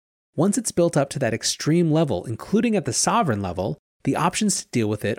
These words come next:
are limited. More specifically, someone's liability is someone else's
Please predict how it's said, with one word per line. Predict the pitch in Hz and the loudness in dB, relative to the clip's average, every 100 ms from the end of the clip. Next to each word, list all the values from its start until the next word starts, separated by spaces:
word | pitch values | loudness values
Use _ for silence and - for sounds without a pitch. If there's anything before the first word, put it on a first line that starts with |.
| - | -4
are | 117 | -2
limited. | 135 202 160 - - - _ _ _ _ | 2 2 2 -2 -12 -20 _ _ _ _
More | 131 131 | -2 0
specifically, | - 135 262 233 - 120 | 0 0 2 0 0 -2
someone's | 117 - 220 247 196 | 0 0 0 0 0
liability | 147 151 123 113 117 | 2 2 2 0 0
is | 131 120 | -2 -2
someone | - 107 107 110 | -2 0 -2 -4
else's | 101 92 - | -6 -8 -8